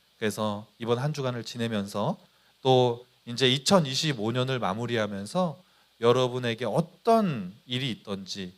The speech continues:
감사의 고백을 하나님 앞에 올려드림으로 하나님을 신뢰하는 믿음으로 살아가는 우리 모두가 되기를 간절히 소망합니다. 기도하겠습니다.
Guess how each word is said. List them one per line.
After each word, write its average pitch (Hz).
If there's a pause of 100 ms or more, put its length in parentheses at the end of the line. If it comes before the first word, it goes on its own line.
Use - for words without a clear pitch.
(420)
감사의 135
고백을 120
하나님 147
앞에 120
올려드림으로 110 (340)
하나님을 160
신뢰하는 226
믿음으로 117
살아가는 131
우리 104
모두가 101
되기를 98 (180)
간절히 98
소망합니다. 95 (360)
기도하겠습니다. 107